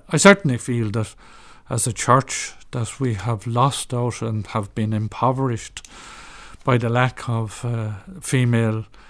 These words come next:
presence, uh, in areas of leadership in the church. Uh, and I certainly, I don't know where the Lord might be leading us, but, uh, I've always found it,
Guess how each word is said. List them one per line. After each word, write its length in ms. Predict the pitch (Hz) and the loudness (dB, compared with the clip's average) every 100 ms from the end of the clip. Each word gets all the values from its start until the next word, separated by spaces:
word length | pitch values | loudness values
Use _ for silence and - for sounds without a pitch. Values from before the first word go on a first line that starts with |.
| - - | -20 -18
presence, 720 | - 131 110 123 110 - - - | 0 4 4 2 -2 -2 -6 -6
uh, 300 | 127 113 113 - | -4 -2 -4 -8
in 420 | - 117 107 110 101 - - - - - | -4 -2 0 -2 -6 -14 -20 -20 -18 -2
areas 420 | 131 123 110 110 | 2 2 2 0
of 140 | 110 - | -2 -2
leadership 520 | 104 107 - 110 - | -2 -2 -6 -6 -4
in 140 | 110 | -6
the 100 | 110 | -6
church. 540 | - 110 101 - - - | -4 -2 -2 -4 -16 -10
Uh, 320 | 117 110 107 104 | -8 -6 -6 -8
and 240 | - 123 107 | -6 -2 0
I 100 | 107 | 0
certainly, 640 | - 117 - 113 107 107 - - - - - - - - - - - - - - | 2 0 0 -4 -2 -2 -6 -18 -16 -16 -16 -16 -18 -18 -20 -20 -20 -20 -6 6
I 100 | 147 | 10
don't 240 | 139 120 | 10 8
know 260 | 131 139 135 | 6 6 4
where 260 | 127 135 | 6 6
the 100 | 127 | 6
Lord 360 | 120 123 123 101 | 4 4 2 0
might 200 | 120 - | -2 0
be 100 | 113 | -2
leading 420 | 110 110 110 110 | 2 0 0 0
us, 280 | 107 - - | 0 -2 -6
but, 320 | - 120 - 127 | -4 -4 -2 -2
uh, 240 | 117 131 | -2 -2
I've 220 | 170 156 | -2 0
always 300 | 147 131 117 | 2 2 0
found 280 | - 120 117 | -2 0 0
it, 180 | 107 - | -2 -8